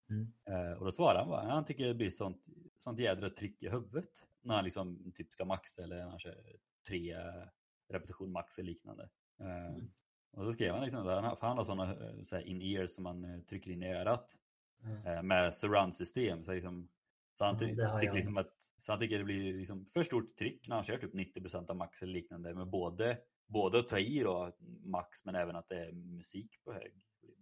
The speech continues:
Speaker 2: Och jag har aldrig hört det innan. Jag tyckte det var väldigt intressant, för att när han berättade det, så är det ändå så här rätt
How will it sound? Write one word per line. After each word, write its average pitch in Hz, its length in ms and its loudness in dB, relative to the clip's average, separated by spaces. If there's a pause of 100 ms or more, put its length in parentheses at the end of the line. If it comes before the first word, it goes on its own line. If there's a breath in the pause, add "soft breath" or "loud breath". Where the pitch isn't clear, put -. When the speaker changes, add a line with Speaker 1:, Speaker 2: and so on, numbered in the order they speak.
(360)
Speaker 2:
Och 104 60 0
jag 101 60 8
har 160 60 10
aldrig 117 180 4
hört - 180 2
det 107 60 0
innan. 90 160 -6
Jag 98 160 -2
tyckte 135 180 2
det 123 60 6
var 113 60 8
väldigt 98 160 4
intressant, 98 460 0
för 101 60 -4
att - 260 -10
när 107 100 0
han 101 200 2
berättade 92 380 0
det, 110 100 8
så 95 40 4
är 98 40 2
det 107 60 6
ändå 110 100 2
så 156 100 2
här 120 120 2
rätt - 200 -8